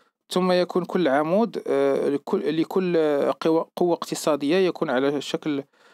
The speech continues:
يعني يكون الع-، يكون، آه،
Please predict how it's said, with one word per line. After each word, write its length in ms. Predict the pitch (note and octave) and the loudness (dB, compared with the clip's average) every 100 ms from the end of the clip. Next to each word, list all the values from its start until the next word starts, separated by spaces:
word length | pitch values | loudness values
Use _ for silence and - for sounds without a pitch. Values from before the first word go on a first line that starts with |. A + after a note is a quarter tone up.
| _ _ - | _ _ -6
يعني 260 | C3+ C3+ D3 | -2 0 -2
يكون 240 | C#3 D3+ D3 | 0 -2 0
الع-، 400 | B2+ C3 C#3+ C3+ | 0 2 2 2
يكون، 500 | C3+ C3+ - C#3+ C3+ | 2 0 0 -2 0
آه، 720 | B2 - - - - B1+ C2+ | -2 -4 -10 -14 -8 -6 -6